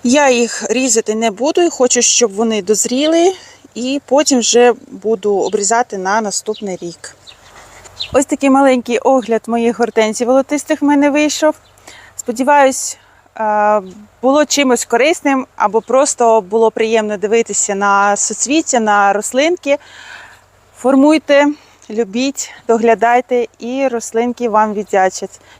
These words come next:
Я просто задоволена розмірами цих суцвіть, вони шикарні, і восени вони теж шикарно виглядають.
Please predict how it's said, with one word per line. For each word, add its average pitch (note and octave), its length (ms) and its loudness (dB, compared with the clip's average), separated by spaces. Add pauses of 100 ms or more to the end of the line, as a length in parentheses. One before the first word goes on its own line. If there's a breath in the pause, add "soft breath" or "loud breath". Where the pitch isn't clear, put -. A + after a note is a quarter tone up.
Я A#3 120 2
просто B3 320 -2
задоволена G#3 760 0 (400)
розмірами A3 680 0
цих - 440 -6 (960 loud breath)
суцвіть, - 760 -2 (200)
вони A3 260 -2
шикарні, B3 720 -2 (720 soft breath)
і B3 340 -4 (180)
восени A3+ 420 0
вони G#3 200 0
теж G3 340 -2 (120)
шикарно G3+ 440 -4
виглядають. F#3+ 720 0